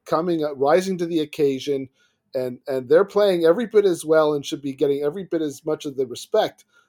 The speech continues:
uh, as the offenses are on the, on these teams, because they have really stepped up. A lot of people questioned, especially the Bengals defense,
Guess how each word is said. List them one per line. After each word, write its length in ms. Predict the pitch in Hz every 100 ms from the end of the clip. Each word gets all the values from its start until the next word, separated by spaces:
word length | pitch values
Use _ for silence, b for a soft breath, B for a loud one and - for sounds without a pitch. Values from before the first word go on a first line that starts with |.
| _
uh, 160 | 143 139 139
as 160 | 147
the 120 | 127 143
offenses 680 | 208 233 156 127 120 107
are 240 | 120 110 113
on 120 | 113
the, 140 | 113 113
on 180 | 123 113
these 220 | 113 110
teams, 320 | - 120 110
because 400 | - 123 135 120
they 160 | 147 170
have 240 | 185 139
really 300 | 123 151 147
stepped 360 | - 147 135 -
up. 140 | 123 _ _ _ -
A 60 | 123
lot 180 | 151
of 100 | 190
people 240 | 190 180 165
questioned, 500 | - 170 165 151 135
especially 600 | 127 - 175 180 165 147
the 120 | 135
Bengals 540 | 107 139 151 139 110
defense, 540 | 120 117 - 117 110